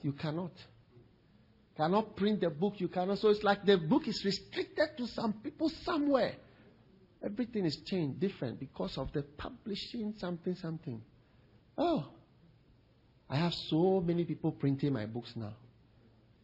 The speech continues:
Every time I see, but I haven't seen one before. I see. When I was coming, I saw my Art of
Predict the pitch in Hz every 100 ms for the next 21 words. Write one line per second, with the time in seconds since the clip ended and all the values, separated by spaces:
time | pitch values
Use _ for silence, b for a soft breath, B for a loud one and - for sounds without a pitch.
0 | - 220 233 220 196 170 147 - 160 165
1 | 160 180 208 196 185 165 156 156 127 123
2 | 127 - - 127 - 160 B B B 185
3 | 185 156 170 151 143 190 165 143 151 165
4 | 135